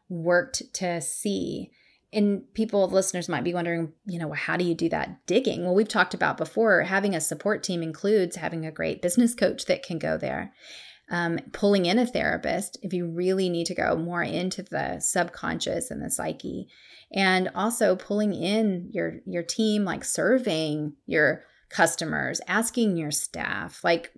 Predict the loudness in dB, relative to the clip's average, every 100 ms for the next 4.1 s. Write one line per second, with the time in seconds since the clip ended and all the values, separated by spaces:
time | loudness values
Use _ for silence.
0 | -12 4 8 8 4 4 4 4 -2 -8
1 | -4 -2 -2 -4 -6 -8 -6 -4 -4 -4
2 | -6 -4 -4 -4 -4 -4 -6 -6 -6 -8
3 | -12 -20 -6 4 6 6 6 6 6 2